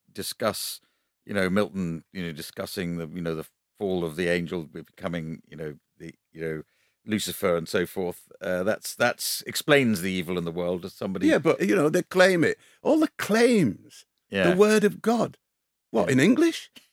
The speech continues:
Speaker 1: <laughs> So presumably you do go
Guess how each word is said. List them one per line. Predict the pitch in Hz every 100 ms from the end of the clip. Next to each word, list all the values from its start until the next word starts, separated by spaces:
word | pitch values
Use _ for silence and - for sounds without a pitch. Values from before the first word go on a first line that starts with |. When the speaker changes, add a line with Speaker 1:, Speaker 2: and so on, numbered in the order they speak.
| -
Speaker 1:
<laughs> | - _ _ - - _ - - _ _ -
So | 170 160
presumably | 131 151 214 220 165
you |
do | 147 160
go | 151 143 139